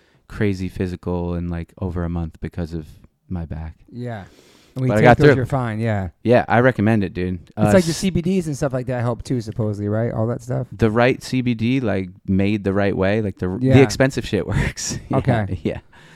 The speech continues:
Speaker 2: Um,
Speaker 1: Yeah.
Speaker 2: I haven't really tried any of that stuff, but I know it works, yeah, for
Speaker 1: I would
Speaker 2: most of
Speaker 1: get
Speaker 2: those
Speaker 1: down
Speaker 2: things.
Speaker 1: with cordyceps. Uh, Steven Brodsky from Cave In.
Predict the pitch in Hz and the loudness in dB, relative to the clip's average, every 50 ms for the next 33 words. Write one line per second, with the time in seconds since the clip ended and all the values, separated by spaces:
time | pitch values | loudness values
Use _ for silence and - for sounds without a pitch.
0 | - - - - 123 123 120 117 113 113 110 95 90 92 - - - _ - - | -20 -12 -6 -2 0 0 2 2 2 2 2 0 -2 -4 -6 -10 -16 _ -8 -2
1 | 131 156 160 170 156 147 127 - 147 127 131 135 135 123 110 - 127 113 104 120 | 0 2 4 4 4 2 0 -2 -4 -4 -4 -4 -4 -6 -6 -6 -6 -6 -4 -4
2 | 120 123 127 123 120 - 107 113 110 107 - - - 101 95 95 - - 104 117 | -4 -2 -2 -2 -2 -2 -4 -4 -4 -4 -6 -10 -12 -10 -10 -8 -2 2 4 6
3 | 127 135 131 143 135 117 117 123 123 120 110 - - - 113 110 107 - - 104 | 6 6 6 6 4 4 4 4 4 4 2 2 2 2 2 2 2 2 2 2
4 | 98 90 - - - - - - 104 107 104 101 101 98 - - - - - - | 2 0 -2 -8 -14 -14 -6 -2 0 0 2 2 0 0 -4 -8 -16 -12 -6 -2
5 | 117 117 117 120 117 113 117 117 113 113 113 110 110 107 107 104 104 95 - - | 0 2 2 2 0 0 0 0 2 2 2 2 2 0 0 0 -2 -2 -2 -2
6 | 92 95 98 - - - - 95 92 82 - - 95 92 92 90 90 90 87 82 | 0 0 -2 -4 -6 -8 -6 -6 -6 -6 -4 -4 -2 -2 -2 -2 -2 -4 -6 -8
7 | - - - 95 92 87 90 87 82 82 82 82 | -10 -8 -4 -4 -4 -2 -2 -2 -4 -4 -6 -8